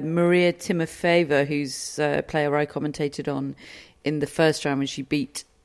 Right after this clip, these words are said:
Elise Cornet, came back from losing the, um, the first set today to beat Caroline Wozniacki on the John Cain Arena. So it's not been a great tournament for the comebacks, for the big comeback stories. I know Raducanu's still in.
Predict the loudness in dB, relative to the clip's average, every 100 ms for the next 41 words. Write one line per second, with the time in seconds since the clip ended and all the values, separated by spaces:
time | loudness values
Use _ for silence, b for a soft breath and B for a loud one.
0 | _ -2 -2 0 0 -2 -2 -2 0 -2
1 | -2 0 -2 0 0 0 -8 B B B
2 | B B -2 0 2 0 0 0 0 2
3 | 2 4 4 4 -2 -6 -10 _ _ -2
4 | 2 4 4 4 2 2 -4 -8 _ _
5 | -2 4 4 4 2 0 0 0 0 2
6 | 0 0 -2 -2 -2 0 0 0 0 0
7 | -2 -2 0 0 0 2 4 4 2 -8
8 | -20 -10 -8 -8 -4 -2 0 0 0 0
9 | 0 0 0 -2 -4 -2 0 2 2 0
10 | -4 -10 -4 -2 2 0 0 _ _ _
11 | _ _ _ _ -2 0 2 0 -2 -4
12 | -2 -2 -2 0 0 0 -2 -4 -4 -2
13 | -4 -4 2 4 6 4 0 -4